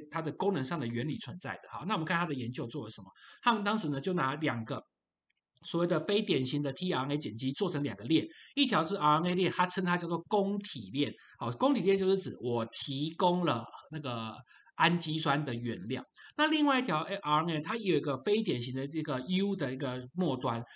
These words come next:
它就称它叫做受体链，就是接收氨基酸的那个另外一个链。好，那我们看他们发现的这个分子机制、分子过程哦。好，我们先从这一号开始。他说这个，哦，这个红色的这个地方，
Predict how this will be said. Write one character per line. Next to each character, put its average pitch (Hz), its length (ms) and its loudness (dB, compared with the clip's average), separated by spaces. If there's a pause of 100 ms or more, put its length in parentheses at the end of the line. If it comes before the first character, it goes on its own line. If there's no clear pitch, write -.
(100)
它 208 100 0
就 202 140 2
称 190 200 -2
它 170 160 0
叫 165 140 -4
做 160 100 -2
受 165 420 0
体 110 260 -10
链， 120 180 -2
就 139 80 -4
是 170 140 4
接 185 360 2
收 175 260 2 (120)
氨 151 180 0
基 143 160 -2
酸 131 220 -2
的 104 120 -8
那 131 100 -6
个 127 160 -8
另 156 120 -2
外 143 120 0
一 - 20 -6
个 127 100 -12
链。 120 200 -6 (260)
好， 139 140 0
那 254 80 4
我 - 40 6
们 175 80 -4
看 190 140 0
他 190 80 0
们 175 120 -2
发 160 140 -2
现 165 160 -2
的 131 60 -4
这 156 80 -4
个 143 120 -2
分 170 200 0
子 135 160 -4
机 131 160 -6
制、 127 220 -6
分 156 120 -2
子 147 120 -4
过 131 200 -4
程 - 180 -8
哦。 95 80 -14 (260)
好， 113 80 -6
我 117 60 -2
们 123 60 -6
先 151 60 -6
从 147 100 -2
这 156 80 -2
一 156 140 -6
号 151 100 0
开 139 140 -2
始。 - 140 -4 (200)
他 240 120 4
说 240 160 0
这 285 100 0
个， 214 100 2 (100)
哦， 247 140 -2
这 254 80 -4
个 214 120 -2
红 156 240 -2
色 180 180 -2
的 127 100 -8
这 143 120 -8
个 139 100 -8
地 135 100 -6
方， 117 320 -4